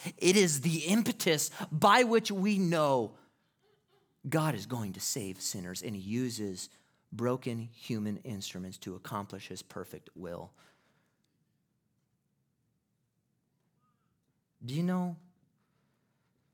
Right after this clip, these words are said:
that God has called you to proclaim the truth to your neighbors? You might say, "How do I know that I'm the one who is supposed to proclaim the truth to the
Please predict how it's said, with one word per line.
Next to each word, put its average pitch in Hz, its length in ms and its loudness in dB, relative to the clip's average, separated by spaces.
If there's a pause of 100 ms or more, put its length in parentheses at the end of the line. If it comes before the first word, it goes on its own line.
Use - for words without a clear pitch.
(960)
that 127 180 -2
God 127 200 -2
has 113 120 -6
called 110 320 -6
you 107 80 -8
to 110 100 -12
proclaim 107 420 -10
the 104 60 -12
truth 104 440 -12
to 107 60 -10
your 101 180 -10
neighbors? 98 720 -12 (1800)
You 123 60 -8
might 107 120 -6
say, 113 160 -8
"How 127 160 -6
do 185 80 -6
I 170 100 -6
know 123 200 -6
that 110 160 -8
I'm 107 260 -8
the 101 80 -10
one 95 460 -10 (1200)
who 120 240 -8
is 107 100 -6
supposed 110 520 -10
to - 40 -12
proclaim 101 520 -12
the 90 80 -14
truth 90 460 -12
to 95 100 -10
the 90 320 -10